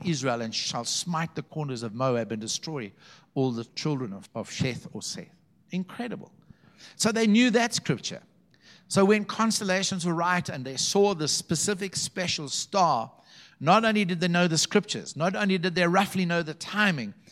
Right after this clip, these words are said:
but now they see the star and they start to follow the star all the way to Bethlehem. And I gave you the background. All the way to Bethlehem. Here comes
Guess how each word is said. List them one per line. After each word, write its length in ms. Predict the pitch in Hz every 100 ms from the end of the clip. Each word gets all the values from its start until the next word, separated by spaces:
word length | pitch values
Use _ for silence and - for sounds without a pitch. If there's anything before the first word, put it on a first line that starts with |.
| - - -
but 120 | 127
now 180 | 147 156
they 140 | 151
see 200 | - 156
the 140 | 131
star 400 | 127 - 151 117
and 140 | 120 107
they 60 |
start 340 | 110 - 131 120
to 100 | 123
follow 420 | - - 175 180
the 140 | 143
star 460 | 120 - 127 90 95 - _ _ _ _
all 140 | - 139
the 80 |
way 100 | 135 120
to 120 | -
Bethlehem. 400 | 127 120 123 110
And 100 | 110
I 80 | 113
gave 300 | 117 127 110
you 80 |
the 140 | 107 110
background. 580 | 98 117 - 104 69 - _ _ _ _ _ _ _
All 160 | - 190
the 60 | 165
way 100 | 135
to 100 | 120
Bethlehem. 340 | 123 - 101
Here 380 | 95 - 156 160
comes 640 | - - 143 90 113 -